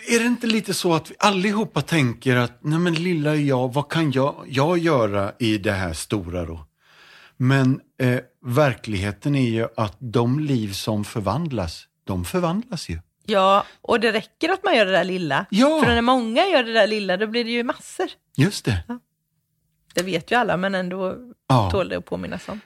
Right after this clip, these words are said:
Speaker 1: Ja, ständigt måste vi påminnas om det, för jag märker att när, när vi hamnar som i en coronasituation här nu då,
Speaker 2: Mm.
Speaker 1: då sluts våra cirklar lite grann. Vi
Speaker 2: Mm.
Speaker 1: stänger vår värld lite, för vi
Speaker 2: Mm.
Speaker 1: måste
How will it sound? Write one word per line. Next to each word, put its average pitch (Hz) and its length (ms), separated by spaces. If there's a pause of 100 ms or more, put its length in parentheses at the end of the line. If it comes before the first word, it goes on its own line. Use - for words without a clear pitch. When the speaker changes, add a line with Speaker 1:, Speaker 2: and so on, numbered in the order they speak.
(100)
Speaker 1:
Ja, 175 140
ständigt 147 640
måste 202 320
vi 180 100
påminnas 131 600
om 113 180
det, 117 80
för - 140
jag 127 160
märker 160 480
att 135 220
när, 143 360
när 143 320 (280)
vi 135 420 (680)
hamnar 151 480
som 196 320
i 185 60
en 175 140
coronasituation 90 1200
här 90 100
nu 87 200
då, 95 300
Speaker 2:
Mm. - 120
Speaker 1:
då 147 320 (220)
sluts - 800
våra 143 220
cirklar 147 600
lite 190 260
grann. 98 320
Vi 101 60
Speaker 2:
Mm. 123 100
Speaker 1:
stänger 180 580
vår 156 160
värld 127 480
lite, 101 360
för - 120
vi 135 100
Speaker 2:
Mm. 160 80
Speaker 1:
måste 185 400